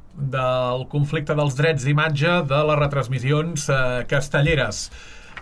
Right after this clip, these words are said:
Pedro, eh, què t'ha semblat aquesta polèmica? Al final, final feliç, almenys per a aquesta temporada o per als pròxims tres anys? Els castellers de Vilafranca han signat i que hi haurà diades per televisió,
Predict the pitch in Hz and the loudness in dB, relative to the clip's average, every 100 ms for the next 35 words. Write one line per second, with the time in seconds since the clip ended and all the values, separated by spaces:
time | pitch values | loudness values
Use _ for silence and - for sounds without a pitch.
0 | - 208 180 139 101 - - 143 156 127 | -2 2 4 2 0 -6 -6 -2 0 0
1 | 127 127 123 123 123 127 185 170 185 175 | 0 0 -2 -4 -4 -2 0 2 2 4
2 | 165 143 143 143 156 143 151 170 180 185 | 4 4 4 2 2 2 2 4 2 2
3 | 175 156 175 185 190 185 180 180 180 180 | 0 2 2 2 2 0 0 2 2 2
4 | 185 233 240 - - - 160 185 - 190 | 2 2 0 -6 -4 -2 2 2 2 4
5 | 180 175 170 175 175 165 147 180 202 190 | 4 4 2 0 2 2 2 4 4 2
6 | 180 170 160 196 175 185 - 185 175 220 | 2 0 0 -2 0 -2 0 0 2 2
7 | 269 - - - - - - - 151 160 | 0 -4 -4 -8 -14 -14 -12 0 2 4
8 | 151 165 160 185 175 180 170 180 185 185 | 2 2 2 4 4 4 4 4 2 2
9 | 185 170 170 165 160 147 180 170 208 240 | 2 2 0 -4 -4 -2 -2 2 2 2
10 | - - - - - - - - 156 151 | 0 -10 -12 -14 -10 -6 -6 -2 0 2
11 | 160 151 143 143 151 156 160 160 - 196 | 2 4 4 4 4 4 4 4 2 2
12 | 160 165 147 170 247 | 2 2 2 2 2